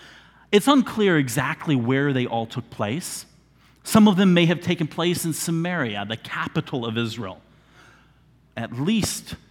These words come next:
a few of them definitely took place in Bethel. Bethel, remember, was one of those places where Jeroboam the first had established the golden calf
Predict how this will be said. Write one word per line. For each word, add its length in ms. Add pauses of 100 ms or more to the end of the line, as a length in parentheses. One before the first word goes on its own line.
(140)
a 80
few 320
of 160
them 240 (400)
definitely 800
took 300
place 580 (300)
in 180
Bethel. 540 (840)
Bethel, 400
remember, 680 (260)
was 180
one 180
of 100
those 220 (180)
places 480
where 280
Jeroboam 680
the 100 (160)
first 560 (280)
had 160
established 1120 (1700)
the 100
golden 380
calf 680